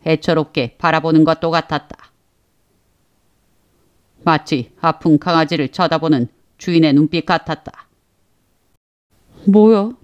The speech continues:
저 눈빛은? 나는 그녀의 눈빛에 반감이 들었으나 겉으로 표현하진 않았다.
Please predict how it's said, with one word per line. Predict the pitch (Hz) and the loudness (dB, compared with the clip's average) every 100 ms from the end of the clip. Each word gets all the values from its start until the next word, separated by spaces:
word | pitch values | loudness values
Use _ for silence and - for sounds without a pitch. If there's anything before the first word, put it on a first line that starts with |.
| _ | _
저 | - 220 | -2 -2
눈빛은? | 190 185 226 - - 196 254 _ _ _ _ _ _ _ _ _ _ _ _ _ _ _ _ _ _ _ _ _ _ _ _ _ _ _ - | 0 0 -2 -6 -4 -4 -4 _ _ _ _ _ _ _ _ _ _ _ _ _ _ _ _ _ _ _ _ _ _ _ _ _ _ _ -2
나는 | 170 160 123 - | 0 2 0 -4
그녀의 | - 170 156 143 | -2 2 2 2
눈빛에 | 165 160 156 - 120 - | 0 0 -4 -4 -6 -6
반감이 | - 165 160 160 160 | -2 2 2 2 0
들었으나 | 165 160 - 156 120 _ _ _ _ | 0 -4 -2 -4 -4 _ _ _ _
겉으로 | - 160 - 151 - | -4 -4 -4 -8 -8
표현하진 | - 175 165 160 - | -4 0 2 0 0
않았다. | 170 156 147 - | 0 0 -4 -10